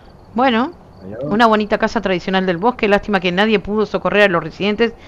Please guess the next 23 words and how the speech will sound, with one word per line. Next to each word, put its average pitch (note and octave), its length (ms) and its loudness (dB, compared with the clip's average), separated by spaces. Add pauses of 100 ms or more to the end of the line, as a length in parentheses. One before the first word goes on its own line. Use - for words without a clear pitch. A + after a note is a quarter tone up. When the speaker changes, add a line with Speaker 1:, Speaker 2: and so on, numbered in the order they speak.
(140)
Speaker 1:
que G3+ 140 0
corrían F#3+ 320 0
por F#3+ 140 -2
sus D#3 160 -8
vidas. D#3+ 320 -8 (1500)
Bien, F3 320 -4
Speaker 2:
Vaya. A#2 120 -4
Speaker 1:
consejo. F3+ 400 -2
Utiliza G3+ 420 -4
tu F#3+ 100 -8
equipamiento F3+ 480 -4
para F#3+ 140 4
localizar F3 420 0
el F#3 60 -2
fantasma A3+ 320 0
y A3 60 0
encontrar F3+ 300 0
pruebas. D#3 280 0 (1120)
Gracias G3 560 0 (500)
por G#3 140 2
dejarme A3 340 2
leer. G3+ 160 4 (140)
<laughs> G3+ 120 -6